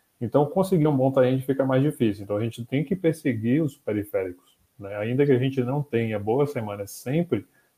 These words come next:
a gente vai ter pelo menos a chance, né? É aquela, aquela velha máxima que a gente conta, o jogador que não tá em campo não faz ponto. O Higbee tá ficando em campo, então a chance dele fazer ponto é muito maior do que a de um Donald Parham, por exemplo, que pegou o tight end ontem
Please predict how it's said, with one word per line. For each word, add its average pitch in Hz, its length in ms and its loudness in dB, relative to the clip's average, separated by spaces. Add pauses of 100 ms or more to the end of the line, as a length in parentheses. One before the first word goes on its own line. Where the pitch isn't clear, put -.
a 120 80 -4
gente 139 220 2
vai 151 140 2
ter 143 200 0
pelo 208 220 2
menos 165 300 0
a 180 80 2
chance, 135 600 -6 (400)
né? 110 220 -10
É 117 100 -2
aquela, 127 540 2 (260)
aquela 120 300 0
velha 156 240 4
máxima 120 340 0
que 135 100 -2
a - 40 4
gente 143 220 0
conta, 110 260 -4
o 101 60 -2
jogador 113 340 2
que 139 100 -6
não 156 160 -2
tá 147 160 0
em 151 120 -2
campo 139 260 -2
não 156 100 -4
faz 180 200 -4
ponto. 123 320 -4 (480)
O 123 120 2
Higbee 135 360 2
tá 165 120 0
ficando 170 300 -2
em 180 80 -2
campo, 120 320 -6
então 101 220 -4
a 104 80 -4
chance 180 360 -4
dele 139 220 2
fazer 117 300 0
ponto 117 340 -6 (340)
é 190 60 -2
muito 170 260 0
maior 180 240 2
do 160 120 2
que 170 80 -2
a 180 80 2
de 180 100 -2
um 190 100 -2
Donald 143 300 0
Parham, 127 380 2
por 107 180 -4
exemplo, 110 400 -2
que 175 100 -6
pegou 180 360 0
o - 20 -4
tight 135 180 0
end 120 220 -2
ontem 113 340 -6